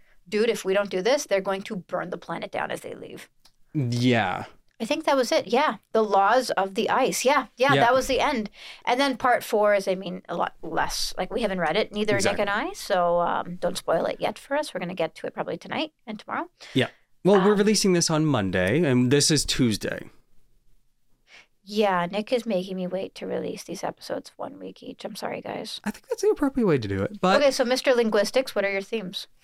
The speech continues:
Speaker 2: So, there's a couple things that I think were actually more fleshed out in here. Is one, um, the one that I was talking about in the last couple of parts was the man lost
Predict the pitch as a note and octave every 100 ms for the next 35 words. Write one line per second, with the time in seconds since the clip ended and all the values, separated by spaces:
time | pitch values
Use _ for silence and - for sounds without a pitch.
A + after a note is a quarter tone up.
0 | - - F#3 B2 - D3+ D3+ D#3+ F3 A#3
1 | A#3 G#3 F#3 D#3+ C#3+ C#3+ B2 B2+ A#2 A2
2 | A#2+ A#2 A#2 G#2+ G#2+ - G2 F#2+ F#2 F#2+
3 | F#2 - F2+ D2+ G#2+ A#2 A2+ A2 C#3 E3
4 | G3+ - - - - - C3+ B2 A#2+ A2+
5 | - - B2+ B2+ C3+ - - C#3 C3+ G3+
6 | G3+ F3+ C#3+ C3+ C#3 C3+ C3 B2+ A#2+ G#2+
7 | G#2 - G#2+ A2 G2+ - G2 G2+ - G#2+
8 | G2+ - A2+ G#2+ G#2+ B2 A#2 C#3 D3+ A#2
9 | A2 G#2+ - - - -